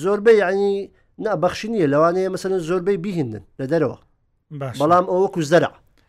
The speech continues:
Speaker 2: لە
Speaker 1: چاندن.
Speaker 2: کوردستان، لە کوردستان چەند
Speaker 1: ئا.
Speaker 2: کەس ناوی خۆی تۆمار کردووە؟
Speaker 1: لە کوردستان ئەوەی
Speaker 2: کە
Speaker 1: کە
Speaker 2: ئەندامی
Speaker 1: ئەمن لە
Speaker 2: خۆی
Speaker 1: نەخۆشخانە
Speaker 2: ببەخشی؟
Speaker 1: ڕزگاری وەکو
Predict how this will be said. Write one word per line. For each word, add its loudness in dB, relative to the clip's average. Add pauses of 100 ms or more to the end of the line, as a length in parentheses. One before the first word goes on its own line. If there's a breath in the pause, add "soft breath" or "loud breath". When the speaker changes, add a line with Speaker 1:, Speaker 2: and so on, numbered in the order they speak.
(260)
Speaker 2:
لە 0 (100)
Speaker 1:
چاندن. 6
Speaker 2:
کوردستان، 2 (200)
لە -6
کوردستان -4 (380)
چەند -4
Speaker 1:
ئا. -8
Speaker 2:
کەس -4 (140)
ناوی -4
خۆی -6
تۆمار -6
کردووە؟ -8 (220)
Speaker 1:
لە -2 (100)
کوردستان -4 (100)
ئەوەی -2
Speaker 2:
کە -4
Speaker 1:
کە -4
Speaker 2:
ئەندامی 2
Speaker 1:
ئەمن 0
لە 2
Speaker 2:
خۆی 2
Speaker 1:
نەخۆشخانە -2
Speaker 2:
ببەخشی؟ 0
Speaker 1:
ڕزگاری -2
وەکو -4